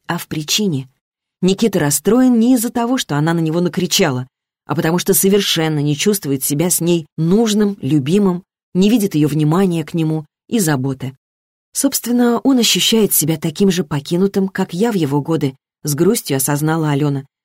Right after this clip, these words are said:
Мои родители были заняты выпивкой, а я работой. Это, конечно, совершенно разные вещи, но результат-то для ребенка один и тот же.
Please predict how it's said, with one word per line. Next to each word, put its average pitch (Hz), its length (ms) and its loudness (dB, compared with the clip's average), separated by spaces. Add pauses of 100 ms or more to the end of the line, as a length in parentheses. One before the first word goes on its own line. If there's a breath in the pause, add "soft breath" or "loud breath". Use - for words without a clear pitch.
(200)
Мои 185 240 4
родители 185 480 2
были 156 200 0
заняты 143 420 -2
выпивкой, 254 600 -2 (100)
а 170 120 0
я 233 200 0
работой. 139 500 -6 (380)
Это, 170 180 -4
конечно, 170 380 -2
совершенно 151 480 -2
разные 151 380 2
вещи, 170 380 0 (320)
но 190 180 4
результат-то 202 680 0
для 147 220 0
ребенка 160 560 0
один 147 340 0
и 180 60 0
тот 214 260 0
же. 143 220 -4